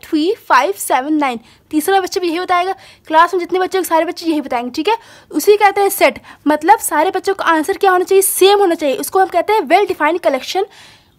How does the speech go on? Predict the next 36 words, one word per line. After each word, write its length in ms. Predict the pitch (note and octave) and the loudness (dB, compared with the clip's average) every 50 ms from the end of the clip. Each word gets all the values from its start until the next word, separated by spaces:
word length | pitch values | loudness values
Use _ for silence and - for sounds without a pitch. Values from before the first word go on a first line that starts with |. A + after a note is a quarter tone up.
| - _ | -4 _
और 280 | - D4+ D#4 F#4 - - D#4 | 4 6 6 6 4 4 4
organized 540 | D4 C#4+ B3 D4 C#4 C#4 C4+ D#4 F4+ - - | 4 4 2 0 -2 0 0 0 -2 -4 -4
collection 360 | F#4+ F#4+ F4+ - - G4 F#4 | -4 -4 -4 -2 -4 -4 -4
is 100 | E4 - | -4 -4
called 320 | - - C#4+ D#4 F#4+ G4+ - | 0 2 2 2 2 0 -4
set, 300 | - - D#4+ C4 B3 - - | -2 -2 -2 -2 -2 -4 -6
ठीक 120 | E4 G#4 | 0 0
है। 80 | A4+ B4 - _ _ _ _ _ _ _ _ _ _ D4 | 0 0 0 _ _ _ _ _ _ _ _ _ _ 0
मान 180 | D4+ E4+ F#4 | 2 2 4
लीजिए 160 | G4 F#4+ G4 | 4 2 2
स्टूडेंट, 480 | - F#4+ G4 G4+ G4+ _ _ _ _ - | 0 0 -2 -2 -2 _ _ _ _ -4
कोई 120 | - F4+ F#4 | -2 -2 0
पूछेगा 400 | - F4+ E4 - F#4 D#4+ G4 G#4 G4+ - _ _ _ - | 0 -2 0 0 2 2 2 2 2 -4 _ _ _ -8
कि 60 | D#4+ | -2
सबसे 300 | - F4 - - - G4 | -2 -2 -2 0 -2 -2
अच्छा 200 | F#4 - G4+ G4+ | -2 0 -2 -4
ब्रांड 360 | D4 A3 C#4+ C4+ C4+ D#4+ F4+ F4+ | -2 2 2 2 2 2 0 -2
किस 240 | - F4 E4 - | -4 -6 -4 -4
चीज़ 180 | - D#4+ C4+ - | -4 -4 -6 -4
का 120 | - B3+ | -2 -2
होता 220 | A#3 A3 A3+ - A#3 | -2 -2 -4 -6 -6
है, 120 | A#3+ A#3 - _ _ _ _ _ _ | -6 -6 -8 _ _ _ _ _ _
सबसे 260 | - D#4 D4+ - - F#4 | -4 -4 -4 -2 -4 -6
अच्छा 200 | F4+ - F#4+ F#4 | -2 -2 -4 -4
शूज़ 320 | - - - E4 E4+ E4 - | -4 -2 -2 -2 -2 -2 -2
का 80 | F4+ D#4 | -4 -6
ब्रांड 360 | - C#4 D4 C#4+ D4+ E4 E4 - _ _ _ _ _ - | -4 -4 -4 -2 -2 -2 -4 -6 _ _ _ _ _ -10
या 80 | D4 | -8
कपड़े 320 | D4 - D4 D4+ E4 E4+ F4 | -4 -4 -4 -2 -2 -4 -4
का 60 | E4+ | -2
ब्रांड 260 | D#4 D#4+ D#4 D#4+ D4+ | -2 -2 -2 -2 -2
सबसे 280 | E4 D#4 - - F4 E4+ | -6 -8 -8 -8 -8 -8
कौ-, 260 | E4 - D#4 C#4+ - C4 - _ | -6 -4 -4 -4 -4 -6 -12 _
क्या 120 | - D4+ C4+ | -2 0 0
होता 220 | A#3+ A#3 - A#3+ | 0 -2 -6 -10
है, 100 | B3 | -10